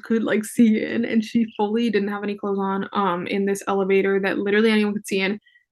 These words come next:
And at one point, like, a hotel employee or someone, like, walked into the elevator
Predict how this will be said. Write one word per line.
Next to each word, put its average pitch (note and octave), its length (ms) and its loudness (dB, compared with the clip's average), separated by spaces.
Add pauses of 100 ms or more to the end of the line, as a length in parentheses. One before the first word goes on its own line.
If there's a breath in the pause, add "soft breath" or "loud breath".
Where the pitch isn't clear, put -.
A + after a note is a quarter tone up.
(120)
And A3 100 6
at G#3 120 4
one G#3 240 4
point, A#3 260 4
like, G3 220 2
a F#3+ 360 2 (200)
hotel G#3 460 0
employee G#3 500 2
or G#3 100 0
someone, G#3 240 -4
like, G3+ 160 -6
walked G#3 420 -2
into A3 220 0
the G3+ 140 -2
elevator A#2 560 -2